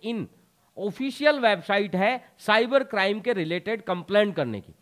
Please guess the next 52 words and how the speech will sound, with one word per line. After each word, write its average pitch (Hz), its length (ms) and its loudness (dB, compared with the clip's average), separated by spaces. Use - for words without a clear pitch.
आपको 214 400 2
कुछ 226 240 -6
भी 233 100 -4
नहीं 247 120 -6
करना 240 260 -2
है, 269 140 2
बिना 233 260 0
देरी 226 260 2
किए 190 200 -4
हुए 208 140 0
उस 220 180 -8
पर 214 100 -6
जाकर 165 340 -2
एक 220 140 -8
कंप्लेंट 180 420 -4
रजिस्टर 202 280 -4
करनी 202 320 -4
है, 240 140 -4
और 240 160 2
उसमें 269 440 2
उस 240 200 -6
लड़की 170 380 -2
के 247 120 0
नंबर, 240 380 -2
उस 220 180 -6
लड़के 175 480 0
के 233 180 -2
नंबर 233 380 0
और 226 260 -4
उस 233 160 -6
अधिकारी 214 580 -2
जो 170 200 -4
आपको 202 300 -4
बनकर 196 300 -6
कॉल 226 240 0
कर 170 160 -6
रहा 98 100 -8
है, - 80 -16
उसके 226 280 -6
नंबर 226 380 -2
के 208 100 -2
साथ 202 420 -2
आपको 190 380 -2
ये 208 160 -8
सारी 185 280 -4
घटना 170 400 -4
जो 190 120 -6
आपके 180 260 -4
साथ 165 200 -6
हो 180 120 -6
रही 180 200 -6
है, 214 160 -6